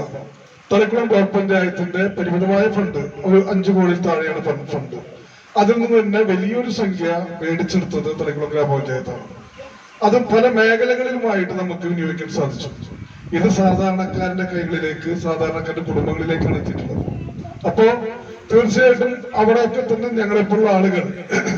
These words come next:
കാണുന്നത്, നമുക്ക് രാഷ്ട്രീയം വേണം, പക്ഷെ ഇത്തരം വികസന പ്രവർത്തനങ്ങളിൽ രാഷ്ട്രീയത്തിന് അതീതമായിട്ട്,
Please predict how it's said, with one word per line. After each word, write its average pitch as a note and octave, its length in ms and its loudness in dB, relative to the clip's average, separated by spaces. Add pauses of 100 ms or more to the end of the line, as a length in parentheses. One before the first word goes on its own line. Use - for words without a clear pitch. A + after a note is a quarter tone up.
(220)
കാണുന്നത്, F3+ 460 4 (840)
നമുക്ക് A#3+ 360 2 (600)
രാഷ്ട്രീയം B3 560 2 (120)
വേണം, G3 300 2 (200)
പക്ഷെ A3+ 260 2 (220)
ഇത്തരം - 400 -4
വികസന A3+ 320 4 (100)
പ്രവർത്തനങ്ങളിൽ D#3+ 580 0 (720)
രാഷ്ട്രീയത്തിന് A3+ 720 0
അതീതമായിട്ട്, F3 720 0